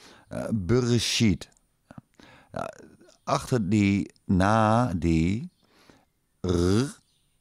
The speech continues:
van rechts naar links, hè, komt de alef. Dat is God. Dus we hebben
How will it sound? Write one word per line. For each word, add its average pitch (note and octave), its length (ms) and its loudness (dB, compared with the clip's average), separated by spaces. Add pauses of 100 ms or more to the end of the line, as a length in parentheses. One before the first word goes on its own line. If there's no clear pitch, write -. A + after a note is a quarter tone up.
(120)
van E2 160 -4
rechts G#2 240 -4
naar F2 120 0
links, F2 280 0
hè, - 100 -6 (1160)
komt A#2 220 0
de A#2 200 -2 (260)
alef. G#2 720 -4 (560)
Dat F2+ 120 -6
is - 60 -4
God. - 420 -8 (3500)
Dus G#2+ 260 0
we F#2 140 -2
hebben A2 720 2